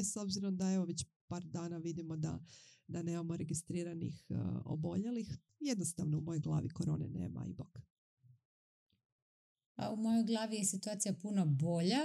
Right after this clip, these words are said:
Speaker 2: ali i dalje sam nekako možda, ajmo reći, na oprezu u,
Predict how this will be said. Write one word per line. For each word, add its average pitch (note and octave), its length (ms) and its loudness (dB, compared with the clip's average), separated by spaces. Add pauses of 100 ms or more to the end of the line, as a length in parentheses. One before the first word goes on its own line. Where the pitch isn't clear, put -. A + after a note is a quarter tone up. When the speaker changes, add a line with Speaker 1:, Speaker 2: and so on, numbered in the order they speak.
(140)
Speaker 2:
ali A3 420 0
i G3 80 4
dalje G3+ 340 0
sam F#3+ 260 6
nekako F3+ 540 0
možda, F3 680 0
ajmo D#3+ 280 -4
reći, D3+ 280 8
na D#3+ 140 -2
oprezu E3 540 -2 (500)
u, F3 200 0